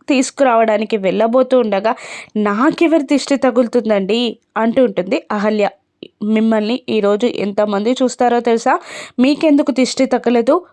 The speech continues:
అని "దిష్టి తీస్తాను" అంటూ దిష్టి ప్లేట్ తీసుకురావడానికి వెళ్తాడు గౌతమ్. మరోవైపు భానుమతిని అవంతిక, కార్తిక్ ఇద్దరు వెక్కిరిస్తూ ఉంటారు. "అహల్య కడుపులోని బిడ్డని కరిగిస్తానని,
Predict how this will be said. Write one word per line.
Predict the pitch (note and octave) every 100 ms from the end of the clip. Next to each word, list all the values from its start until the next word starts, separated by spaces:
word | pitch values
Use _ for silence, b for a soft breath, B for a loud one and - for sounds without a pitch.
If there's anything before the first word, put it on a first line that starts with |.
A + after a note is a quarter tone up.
| _
అని | - G3+ A3
"దిష్టి | A3+ A3 - D4
తీస్తాను" | C4+ B3+ B3 C4+ B3+ B3 - G#3+
అంటూ | G#3+ B3+ D4+ b b _ -
దిష్టి | G3+ C#4 - F4
ప్లేట్ | E4 D4 C#4+ C#4
తీసుకురావడానికి | B3+ B3 - B3+ A#3 A3 G#3 G3+ G#3+
వెళ్తాడు | F#3+ F#3 F3+ E3+
గౌతమ్. | C4 C4 B3+ B3 G3
మరోవైపు | F#3+ G3 G3+ A3+ A3 G#3 A3+
భానుమతిని | F#3+ F3+ G3+ A#3 A#3+ A3 G#3 A#3 B B B C#4 C4+ _ _ _ -
అవంతిక, | A3 A3 B3+ B3+ B3+ B3+
కార్తిక్ | B3 G3+ G3+ G3+ A#3+ -
ఇద్దరు | G#3+ G3+ A3 A#3 -
వెక్కిరిస్తూ | G3 G3 A3 G#3 G3+ A#3
ఉంటారు. | A#3 G#3 G3 G3 _ _ _
"అహల్య | - G3 A3 B3 B3
కడుపులోని | B3 G3+ G#3 A3+ A3+ G#3
బిడ్డని | F#3 F3+ F#3+ F#3
కరిగిస్తానని, | F3+ F3 F#3+ A#3+ - C4 B3 B3